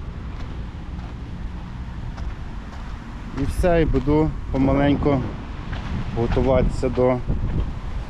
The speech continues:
дороги назад додому, до свого місця проживання. Ось таке красиве місце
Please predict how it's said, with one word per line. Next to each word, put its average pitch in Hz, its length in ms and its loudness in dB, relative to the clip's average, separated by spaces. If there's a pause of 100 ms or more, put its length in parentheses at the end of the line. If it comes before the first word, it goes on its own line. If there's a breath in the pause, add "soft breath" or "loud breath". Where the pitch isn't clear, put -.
(100)
дороги 120 540 4 (1160)
назад 113 360 2 (220)
додому, 101 480 2 (480)
до - 80 4
свого 113 200 2
місця 113 320 -2 (100)
проживання. 101 480 0 (2500)
Ось - 80 0
таке 135 240 2
красиве 120 540 4 (1400)
місце 127 520 4